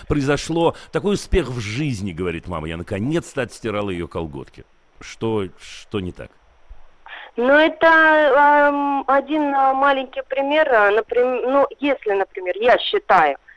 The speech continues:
Speaker 2: что сейчас не нужно этого давать, она, ну, там, например, печенье или еще что-то, даже не в печенье де-, дело, а мое
Speaker 1: Мгм.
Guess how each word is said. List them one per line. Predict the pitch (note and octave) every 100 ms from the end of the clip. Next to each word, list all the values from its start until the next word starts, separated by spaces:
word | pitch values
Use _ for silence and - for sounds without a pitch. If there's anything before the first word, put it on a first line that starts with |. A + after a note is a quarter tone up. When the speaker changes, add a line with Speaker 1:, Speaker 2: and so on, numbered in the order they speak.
| _ _
Speaker 2:
что | - - A3 G#3 F#3+ - -
сейчас | B3 G#4+ G#4
не | D#4+ F4+
нужно | D4+ A3+ G3 F#3
этого | F3+ F3 F3 E3 E3+
давать, | F3 E3 D3+ C#3+ - -
она, | G3 G3 F#3 A#3
ну, | D#4 - _ _
там, | C#3 C#3+
например, | C#3+ D#3+ D#3+ -
печенье | D#3+ - F3+ D#3
или | A3
еще | D#4 - C#4+ G#3
что-то, | - E3 - D#3
даже | G3 G3
не | A#3+ B3
в | -
печенье | D4 - G3 D#3+
де-, | E3 E3 D3+ -
дело, | G#3+ F3+ C#3+ - - -
а | -
мое | G#3+ G#3+
Speaker 1:
Мгм. | A3+